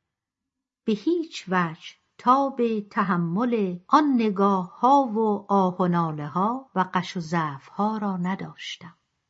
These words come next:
باید با خودم خلوت می‌کردم. باید همه چیز را یک بار از اول وامی رسیدم.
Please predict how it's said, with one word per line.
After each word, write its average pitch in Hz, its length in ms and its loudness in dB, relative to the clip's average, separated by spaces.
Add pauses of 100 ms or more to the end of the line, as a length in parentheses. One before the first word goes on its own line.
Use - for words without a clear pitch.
(1040)
باید 262 520 4 (220)
با 220 180 2
خودم 294 460 0
خلوت 196 640 -2
می‌کردم. - 560 -10 (920)
باید 202 640 4
همه 233 340 2
چیز 254 460 -4
را 202 260 2
یک 226 440 -2
بار 208 420 2
از - 320 -6
اول 180 580 0 (200)
وامی 196 440 2
رسیدم. - 560 -14